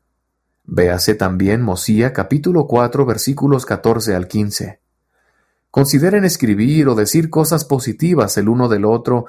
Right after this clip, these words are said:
o cantar un himno que hable del amor en la familia, tal como "Cuando hay amor". Himnos número ciento noventa y cuatro. Doctrina y Convenios, sección cuarenta y dos, versículo sesenta y uno.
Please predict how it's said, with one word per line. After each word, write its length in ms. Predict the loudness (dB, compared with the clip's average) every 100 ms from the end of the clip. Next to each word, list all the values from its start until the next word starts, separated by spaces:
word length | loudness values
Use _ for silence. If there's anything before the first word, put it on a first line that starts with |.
| -12 -6
o 120 | -4 0
cantar 340 | 0 0 2
un 140 | 2 2
himno 340 | 2 0 0
que 100 | 0
hable 260 | 2 2 0
del 160 | 0
amor 320 | 0 0 0
en 120 | 0 -2
la 100 | -2
familia, 640 | -2 0 0 -2 -4 -8 _ _ _
tal 200 | 0 0
como 400 | 2 0 0 -2 -8 _
"Cuando 360 | 0 2 2 2
hay 180 | 0
amor". 440 | 0 -2 -2 -6 -14 _ _ _ _
Himnos 520 | -2 0 2 0 0 -2
número 320 | 0 0 0
ciento 380 | 0 0 0 -2
noventa 380 | -2 -4 -6
y 40 | -6
cuatro. 500 | -4 -4 -6 -12 -12 _ _ -20 _ _ _ _
Doctrina 480 | 0 2 2 2 2
y 100 | 2
Convenios, 540 | 0 2 2 2 0
sección 360 | -2 0 0 0
cuarenta 400 | 0 0 -2 -2
y 40 |
dos, 300 | 0 0 2
versículo 560 | 0 0 -2 0 0 0
sesenta 560 | 0 -2 -2 -2 -6
y 80 | -4
uno. 340 | -6 -6 -8